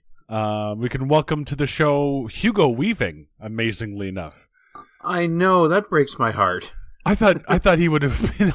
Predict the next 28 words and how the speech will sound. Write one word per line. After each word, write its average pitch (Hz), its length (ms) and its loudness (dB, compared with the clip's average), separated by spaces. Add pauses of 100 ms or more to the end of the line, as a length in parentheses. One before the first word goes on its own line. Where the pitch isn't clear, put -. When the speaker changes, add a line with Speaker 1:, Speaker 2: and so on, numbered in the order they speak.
Speaker 1:
on 156 180 2
this 156 140 2
show 170 260 4
by 135 340 -2 (140)
now. - 540 -4 (1600)
Speaker 2:
Well, 110 520 4
I, 127 180 -10
I 165 140 -8
don't 127 140 -2
know 95 140 0
about 85 180 -8
that. 107 260 0
Speaker 1:
Well, 151 200 4
I 165 80 4
mean, 175 260 -2
you 160 100 2
know, 156 160 4
Speaker 2:
<laughs> 175 120 0
Speaker 1:
just, - 240 -4
uh, - 80 0
he 185 160 -2
takes - 340 -4
so 175 140 -2
many 123 200 -6
roles, 110 520 0
that's 107 260 -8
why. 92 540 -8
So 104 460 -6